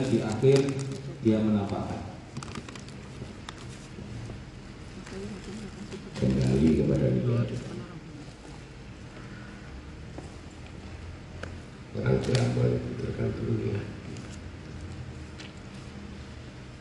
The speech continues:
Speaker 2: Jadi kalau orang yang sudah memiliki ilmu, sembunyi atau terang-terangan,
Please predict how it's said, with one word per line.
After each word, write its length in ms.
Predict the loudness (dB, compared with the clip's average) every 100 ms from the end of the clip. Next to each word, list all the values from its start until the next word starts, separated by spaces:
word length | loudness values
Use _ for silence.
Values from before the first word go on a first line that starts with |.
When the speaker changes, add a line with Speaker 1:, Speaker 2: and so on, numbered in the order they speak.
| -12 -12 -14 -12 -12 -12 -12 -12 -10 -10 -10 -12 -12 0 4
Speaker 2:
Jadi 140 | 6 6
kalau 320 | 2 2 6
orang 160 | 6 6
yang 200 | 4 2
sudah 380 | 2 2 2 0 0
memiliki 480 | 2 4 4 2 0
ilmu, 540 | 6 6 6 2 -2 -4 -8 -12 -14 -14 -16 -16 -16 -14 -14 -14 -16 -14 0
sembunyi 880 | 2 2 4 8 10 10 8 2 -2
atau 160 | -2 0
terang-terangan, 800 | -2 -2 -4 -4 -6 -6 -8 -8